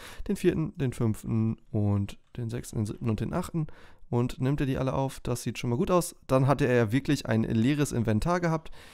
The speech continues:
Hier lassen wir ihn jetzt erstmal drin eingesperrt, sodass er auch nicht von Monstern getötet wird. Und dann bestellen wir jetzt das Feld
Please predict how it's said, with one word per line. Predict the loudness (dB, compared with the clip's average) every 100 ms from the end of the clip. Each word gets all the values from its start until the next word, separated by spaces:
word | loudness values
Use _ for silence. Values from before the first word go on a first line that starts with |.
| -18
Hier | -6 0 2 2
lassen | -2 2 2 0
wir | 0
ihn | 0
jetzt | 0 0
erstmal | -4 0 0
drin | 2
eingesperrt, | 2 2 0 0 -2 -2
sodass | -2 -2
er | 0
auch | 0
nicht | 2 4 2 -2
von | 0 2 6
Monstern | 6 6 0 2
getötet | 2 4 4 4 2
wird. | 2 2 -2 -18 -18 -14 -4
Und | 2 2 2
dann | -2 2 4 4 0
bestellen | -2 2 2 2
wir | 2
jetzt | 0 -2 0
das | -2 -2
Feld | 0 0 0